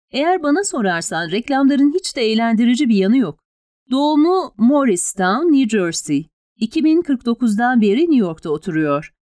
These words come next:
Adresi Batı Central Park. Geliri fena değil. Tutuklanma yok, dağlar kadar trafik ihlali var. Onu Peabody ile birlikte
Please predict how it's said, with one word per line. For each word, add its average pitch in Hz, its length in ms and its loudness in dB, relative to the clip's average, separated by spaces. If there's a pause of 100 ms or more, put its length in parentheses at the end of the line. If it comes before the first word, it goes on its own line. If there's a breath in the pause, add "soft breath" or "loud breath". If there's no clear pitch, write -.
(160)
Adresi 277 920 0
Batı 247 320 -4
Central 214 480 -2
Park. 156 380 -4 (320)
Geliri 240 420 0
fena 233 440 0
değil. 151 300 -2 (400)
Tutuklanma 311 680 0
yok, 233 580 0
dağlar 196 400 0
kadar 277 340 -2
trafik 285 380 -2
ihlali 170 440 -4
var. 151 280 -4 (580)
Onu 302 440 0 (140)
Peabody 262 460 2
ile 180 180 2
birlikte 165 600 -2